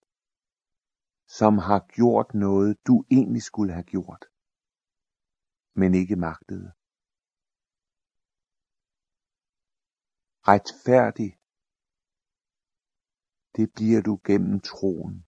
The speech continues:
på ham, den eneste hellige, retfærdige.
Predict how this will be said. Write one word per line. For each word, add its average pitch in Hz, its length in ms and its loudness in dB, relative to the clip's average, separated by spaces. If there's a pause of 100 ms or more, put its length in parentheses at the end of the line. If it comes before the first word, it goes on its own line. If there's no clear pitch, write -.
på - 140 -10
ham, 90 260 -4 (1800)
den 95 420 2 (120)
eneste 113 640 0 (1200)
hellige, 101 580 -4 (1160)
retfærdige. 87 840 -8